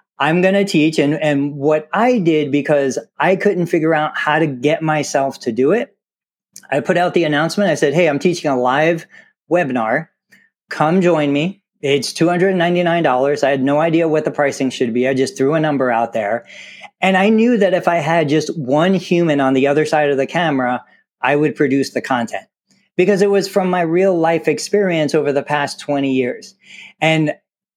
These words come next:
therapists are always talking to people. It's really intimidating to talk to that little black dot with a red light above it. So I said, "I just need one human." And I had a group of, like, five or six therapists. They came on board. They paid for it.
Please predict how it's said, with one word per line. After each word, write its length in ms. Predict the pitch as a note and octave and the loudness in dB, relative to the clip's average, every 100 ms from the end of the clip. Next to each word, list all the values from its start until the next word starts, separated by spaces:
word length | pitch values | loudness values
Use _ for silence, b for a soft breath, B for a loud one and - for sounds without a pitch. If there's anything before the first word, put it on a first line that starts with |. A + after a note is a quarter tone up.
| _ _ | _ _
therapists 640 | A3 A3+ F#3+ - D3 D#3 | 0 2 0 2 0 2
are 160 | D#3+ D#3 | 0 0
always 360 | D#3 E3 D#3+ C#3+ | 2 2 2 0
talking 380 | D3 C#3 C3+ | -2 0 -2
to 100 | B2+ | -2
people. 480 | - F#3+ F3 D3 C3+ | -2 0 0 2 0
It's 120 | C3 | 0
really 300 | D3 F3+ F3 | 0 0 2
intimidating 600 | E3 D3+ F3 D#3 C#3 C3 | 0 0 2 2 2 0
to 40 | B2+ | 0
talk 160 | C#3 C3+ | -2 0
to 80 | C#3+ | 0
that 180 | C#3 | 2
little 180 | C#3+ C#3+ | 2 0
black 320 | B2+ C3+ C3 | 0 0 0
dot 340 | C#3 C#3 D#3+ - | 0 2 0 0
with 200 | C#3 B2+ | -2 -2
a 80 | B2 | 0
red 180 | C#3+ | 0
light 240 | C3 B2+ C#3 | 2 0 0
above 300 | D3+ F3 F3+ | 0 0 0
it. 200 | A3+ A3 B B B | -2 -6 B B B
So 160 | - | -2
I 80 | D#3+ | 0
said, 220 | D#3+ D#3+ | 2 0
"I 120 | D3 D3+ | 2 0
just 280 | E3 F3 | 2 0
need 180 | E3+ E3+ | 2 2
one 320 | C#3 C#3 D3 | 2 0 0
human." 580 | D3 - C#3 C#3 A2+ - _ _ | -2 -2 0 0 -2 -6 _ _
And 480 | D3+ D3 C#3 C3 C3 | -2 0 0 0 0
I 140 | C3 | 0
had 200 | C3 C#3 | 2 2
a 60 | C3+ | 0
group 320 | B2 C#3+ C#3+ | 0 0 0
of, 100 | C3 | -2
like, 220 | B2 A#2 | -2 -2
five 240 | - C#3+ C#3 | 0 0 0
or 80 | C3+ | -2
six 360 | - C#3 - | -2 -2 -4
therapists. 640 | - F#3+ F#3+ - F3+ E3 | -2 0 0 0 0 0
They 160 | D3+ C#3 | 0 -2
came 260 | C#3+ C#3 C3 | -2 -2 0
on 200 | B2+ C3 | -2 -2
board. 420 | E3+ F3 F3 D3+ B B B _ | 0 0 0 -2 B B B _
They 260 | B2+ C3 B2+ | -2 2 2
paid 340 | - D3 D3 | 2 2 2
for 240 | - D3+ C#3+ | 0 2 2
it. 300 | C#3+ C#3 | 2 2